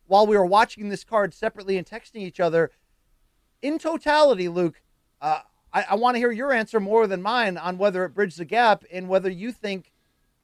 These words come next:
this does not mean the end of, of Triller. Do they have life in sort of this bottom of the food chain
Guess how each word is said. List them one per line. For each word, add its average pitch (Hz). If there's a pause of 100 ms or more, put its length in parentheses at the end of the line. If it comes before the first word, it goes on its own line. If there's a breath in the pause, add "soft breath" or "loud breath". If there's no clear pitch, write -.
(220)
this 196
does 214
not 220
mean 196
the 151
end 143
of, 127 (220)
of 139
Triller. 131
Do 190
they 262
have 240
life 220
in 175
sort 196
of 156
this 170 (400)
bottom 220
of 190
the 185
food 214
chain 196